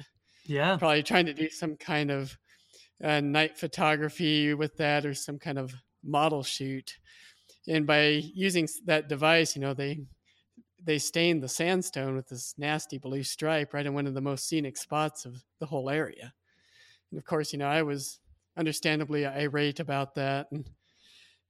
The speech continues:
Speaker 2: and I posted on my social media, and I was just very happy to see how much support there was for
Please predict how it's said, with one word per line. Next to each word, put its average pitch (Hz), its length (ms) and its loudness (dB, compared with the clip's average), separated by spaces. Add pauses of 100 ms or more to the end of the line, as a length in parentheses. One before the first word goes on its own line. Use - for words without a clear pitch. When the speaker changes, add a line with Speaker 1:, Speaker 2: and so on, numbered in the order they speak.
(120)
Speaker 2:
and 139 340 0
I 139 100 0
posted 160 480 0
on 151 100 2
my 147 100 0
social 160 400 -2
media, 147 560 2 (600)
and 156 140 0
I 160 100 4
was 156 260 0
just - 320 -8 (440)
very 180 480 4
happy 160 460 -2
to 131 100 -8
see 147 300 -2
how 147 200 -4
much 170 240 -4
support - 760 -8
there 123 160 -8
was 123 440 -12 (840)
for 143 360 -4